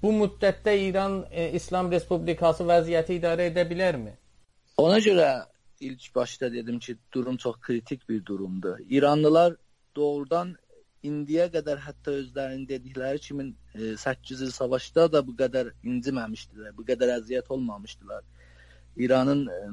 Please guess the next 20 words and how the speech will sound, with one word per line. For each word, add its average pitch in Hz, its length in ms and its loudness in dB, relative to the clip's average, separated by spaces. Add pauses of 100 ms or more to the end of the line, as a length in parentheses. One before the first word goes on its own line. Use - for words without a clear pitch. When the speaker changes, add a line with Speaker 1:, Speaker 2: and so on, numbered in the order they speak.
(400)
Speaker 2:
neft 143 560 0 (640)
vəziri 131 520 2
keçənlərdə 127 640 -6
dedi 127 180 -8
ki, 139 160 -4
Amerika 127 540 -4 (680)
bu 165 100 2
təhrimlərdə 139 840 -2 (100)
bir 156 320 -6 (440)
şeytani 151 800 -4
bir 165 180 0 (240)
huşməndiliyə, 143 840 -2 (100)
yəni 127 240 -8
bir 135 160 -8
zərafətə, 139 800 -2 (760)
daha 156 300 0 (200)
başarılığa 147 920 -4 (120)
əl 123 140 -12
tapıbdı. 113 540 -12 (640)
Amerika, 135 600 -2